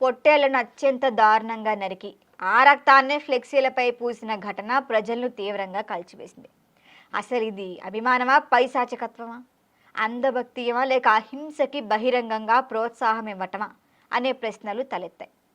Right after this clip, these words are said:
ఒక రకంగా చెప్పాలంటే ఇది అసలు రాజకీయ రక్తాభిషేకం లాగానే జరిగింది. మరి ఈ ఘటనకు పాల్పడింది ఎవరా అని చూస్తే, గోపాలపురం బ్యాచ్గా గుర్తింపు పొందిన వర్గమే అని తెలుస్తోంది. గతంలో హోంమంత్రిగా పనిచేసిన తానేటి వనిత నియోజకవర్గానికి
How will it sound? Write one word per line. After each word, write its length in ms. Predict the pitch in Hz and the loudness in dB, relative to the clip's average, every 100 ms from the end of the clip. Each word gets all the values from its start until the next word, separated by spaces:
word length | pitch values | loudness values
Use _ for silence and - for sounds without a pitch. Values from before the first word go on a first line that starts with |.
| _ _ - - | _ _ -18 -2
ఒక 140 | 269 | 2
రకంగా 320 | 302 262 285 311 320 | 4 2 2 0 0
చెప్పాలంటే 460 | - 262 247 262 | 2 4 4 2
ఇది 100 | 330 | 2
అసలు 200 | 262 254 | 0 0
రాజకీయ 560 | 220 220 247 294 302 330 | 2 6 6 6 2 2
రక్తాభిషేకం 720 | 247 - 240 226 240 233 233 | 2 4 0 0 -4 -4 -2
లాగానే 300 | 208 202 208 | -2 -2 -6
జరిగింది. 400 | 226 208 170 - _ _ _ _ _ _ _ - | -8 -12 -14 -20 _ _ _ _ _ _ _ -8
మరి 180 | 220 226 | -2 -2
ఈ 180 | 262 311 | 0 -2
ఘటనకు 460 | 294 277 269 269 | 0 0 0 -2
పాల్పడింది 600 | 269 269 233 240 233 226 | 2 4 4 2 -4 0
ఎవరా 220 | 214 220 220 | 0 2 0
అని 100 | 214 | -2
చూస్తే, 260 | 220 - 302 | -8 -2 0
గోపాలపురం 760 | 240 247 254 247 240 240 220 | 2 2 4 2 2 -2 -2
బ్యాచ్గా 400 | 214 202 208 220 | 0 -2 -2 -2
గుర్తింపు 440 | 247 214 214 233 214 | -2 -4 -8 -10 -10
పొందిన 400 | 208 196 190 190 - _ _ | -10 -8 -8 -10 -16 _ _
వర్గమే 440 | 196 190 196 214 240 | -10 -8 -6 -6 -6
అని 120 | 233 | -6
తెలుస్తోంది. 580 | 208 185 _ 180 185 247 | -10 -10 _ -12 -8 -2
గతంలో 480 | 247 247 226 208 185 _ _ 247 | -2 -2 -4 -4 -6 _ _ 6
హోంమంత్రిగా 680 | 269 311 302 262 254 240 | 8 8 4 2 0 0
పనిచేసిన 720 | 233 214 202 190 190 190 208 | 0 -2 -6 -8 -10 -6 -4
తానేటి 680 | 233 226 220 240 262 269 262 | -2 2 2 2 0 -2 -2
వనిత 280 | 233 226 226 | -6 -6 -8
నియోజకవర్గానికి 1040 | 220 220 214 214 220 196 202 202 196 285 | -8 -6 -8 -6 -4 -4 -2 -4 -6 -12